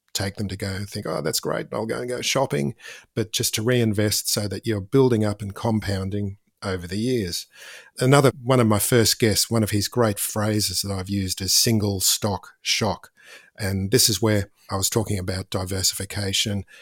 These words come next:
and E T Fs, not knowing about those sort of things. But what he really warned about is that you get that shock. A single stock shock is one of the worst things that can happen to you, not only for your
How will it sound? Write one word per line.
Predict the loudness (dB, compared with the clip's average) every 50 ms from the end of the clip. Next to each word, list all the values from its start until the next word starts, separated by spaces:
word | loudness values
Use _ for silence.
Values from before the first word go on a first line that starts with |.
| -20 _ _ _ -6
and | -6 -4 -4 -6 -6 -8 -10 -12 -14 _ _ _ _ _ _ -4
E | -2 -2 0
T | -2 -2 -2 -2
Fs, | -4 -2 0
not | 0 0 2
knowing | 2 2 2 2 2
about | 0 0 0 0 0 0
those | -2 -2 -2 -2 -2 -2 -2 -4
sort | -4 -4 -2 -4
of | -6 -2
things. | 0 0 2 2 0
But | 0 -2 -4 -4 -4 -10 -18 -18 -18 -20 _ _ _ _ _ _ _
what | 0 0 2 2
he | 2
really | 2 2 2 2 2 2 0
warned | 2 2 2 2 2 2
about | 0 0 -2 -4 -4 -4
is | -2 -2 -2
that | -2 -2 -2
you | 0
get | 0 0 0 0
that | -4 -4 -4 _ _ _ _ _
shock. | -2 0 0 2 0 0 -2 -6 -20 -20 _ _ _ _ -2
A | 0
single | 2 4 4 4 6 6 4 4 2
stock | 2 0 0 2 0 0 -2 -2 -2
shock | -2 -2 0 0 0 -2 -2 -6 -10 -20 _ _ -20 -20 -20 -20 _ _ _
is | -2 -2 0 0 0 2
one | 2 2
of | 2 2
the | 2 0
worst | 2 4 6 6 6 4 4 2 0 -2 -4 -12 _
things | 0 2 4 4 4 2 2 0 0 -4 -6 _ _
that | -6 -6 -2
can | -4 -4 -2
happen | 0 0 0 2 2 0 0
to | -2 -2 -4
you, | -4 -4 -4 -2
not | -2 0 2 2
only | 2 2 2 2 0
for | -2 -2 -4
your | -4 -2 -2 -4 -6 -8